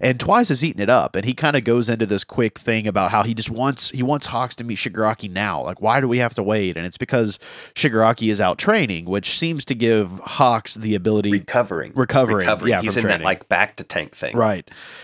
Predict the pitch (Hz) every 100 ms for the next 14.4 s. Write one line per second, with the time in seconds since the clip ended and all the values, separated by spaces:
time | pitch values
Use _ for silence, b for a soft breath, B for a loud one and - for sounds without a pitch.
0 | B - 120 143 127 113 151 131 127 127
1 | 113 120 110 104 104 85 117 87 - -
2 | 107 92 92 110 113 98 104 98 92 -
3 | 101 95 - - 123 110 101 98 95 98
4 | 107 - - 98 - - 98 92 87 _
5 | B B - 117 - 95 - 113 98 -
6 | - 98 90 87 98 104 95 90 87 95
7 | 98 90 90 85 113 107 113 85 95 95
8 | 92 87 85 - 98 - 95 90 78 87
9 | 92 80 69 - - 90 87 123 120 165
10 | 165 117 151 214 180 123 107 113 113 110
11 | 101 101 - 92 - 101 107 98 90 110
12 | 90 87 85 90 101 139 135 123 117 110
13 | 107 95 - 90 - 90 - 82 85 -
14 | 82 50 53